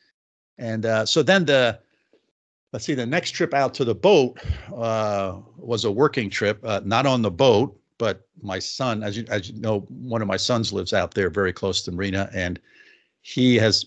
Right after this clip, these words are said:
he bought this old house. Him and his wife bought this old house, and they've been rehabbing it. And kind of their last big project is they have some dormers on the second floor,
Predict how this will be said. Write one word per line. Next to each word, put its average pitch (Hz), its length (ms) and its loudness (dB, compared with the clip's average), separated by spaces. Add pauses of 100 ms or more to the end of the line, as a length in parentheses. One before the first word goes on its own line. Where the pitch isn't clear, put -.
he 117 80 0
bought 107 240 2
this 104 160 0
old 107 200 4
house. 92 600 -2
Him 113 80 -6
and 101 80 -4
his 92 160 -6
wife 90 200 -4
bought 87 180 -2
this - 140 -4
old 87 200 -4
house, 85 300 -2
and 85 80 -10
they've 82 120 -6
been 80 120 -8
rehabbing 87 520 0
it. 90 180 -6 (640)
And 98 260 -6
kind 110 200 0
of 98 80 2
their 90 120 0
last 101 360 0
big 95 200 -2
project 98 640 0
is 90 180 -10
they 82 120 -6
have 98 260 -4
some 80 320 -6 (240)
dormers 101 600 2
on 87 120 -6
the 82 80 -6
second 90 380 -2
floor, 98 560 2